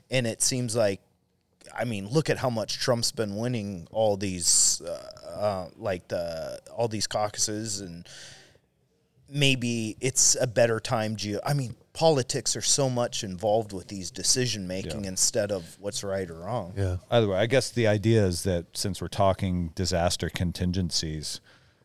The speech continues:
Speaker 2: a terrorist attack on U S soil is a lot more likely than it was three years ago,
Speaker 3: Oh,
Speaker 2: because
Speaker 3: yeah.
Speaker 2: the reality is nobody knows who's come across the border.
Speaker 1: Oh, we know who's
Speaker 2: Well,
Speaker 1: come
Speaker 2: yeah,
Speaker 1: across.
Speaker 2: we do.
Speaker 1: Everyone.
Speaker 2: Yeah,
Speaker 1: Yeah.
Speaker 2: yeah, yeah. And someone ma-,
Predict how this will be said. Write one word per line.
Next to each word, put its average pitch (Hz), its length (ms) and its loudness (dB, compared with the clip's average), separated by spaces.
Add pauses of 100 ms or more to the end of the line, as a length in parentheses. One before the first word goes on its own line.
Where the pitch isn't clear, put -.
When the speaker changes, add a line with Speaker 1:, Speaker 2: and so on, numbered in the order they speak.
(280)
Speaker 2:
a 82 80 -4
terrorist 95 520 2
attack 92 360 2
on 82 160 0
U 87 160 2
S 78 100 -2
soil 82 460 0
is 73 300 -8 (500)
a 85 60 -8
lot 80 320 0
more 90 180 0
likely 90 400 2
than 82 160 -2
it 78 80 -6
was 90 480 0
three 90 200 -4
years 101 240 -2
ago, 87 220 -2
Speaker 3:
Oh, 95 40 0
Speaker 2:
because 107 520 2
Speaker 3:
yeah. 123 60 0
Speaker 2:
the 92 60 -4
reality 101 340 6
is 95 140 -4
nobody 123 320 2
knows 98 320 6
who's 76 180 -6
come 73 160 -8
across 73 300 -8
the - 80 -10
border. 71 300 -10
Speaker 1:
Oh, 147 160 10
we 123 200 0
know 92 220 -2
who's 82 200 -6
Speaker 2:
Well, 95 220 2
Speaker 1:
come 87 140 -8
Speaker 2:
yeah, 107 60 4
Speaker 1:
across. 90 180 6
Speaker 2:
we 117 80 10
do. 151 60 10
Speaker 1:
Everyone. 123 420 6
Speaker 2:
Yeah, 73 120 -4 (300)
Speaker 1:
Yeah. 107 100 -4
Speaker 2:
yeah, 76 160 -4 (360)
yeah. 78 120 -4 (460)
And 110 240 4
someone 131 360 6
ma-, 113 140 4